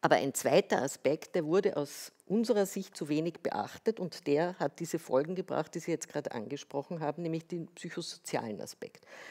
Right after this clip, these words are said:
Die Schule hat verständlicherweise gesagt,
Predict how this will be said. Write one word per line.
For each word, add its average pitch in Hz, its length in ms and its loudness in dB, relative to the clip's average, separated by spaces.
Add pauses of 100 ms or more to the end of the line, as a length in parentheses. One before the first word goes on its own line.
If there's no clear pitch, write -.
(260)
Die 156 100 -4
Schule 220 440 6
hat 135 300 4
verständlicherweise 156 1040 0
gesagt, 175 460 0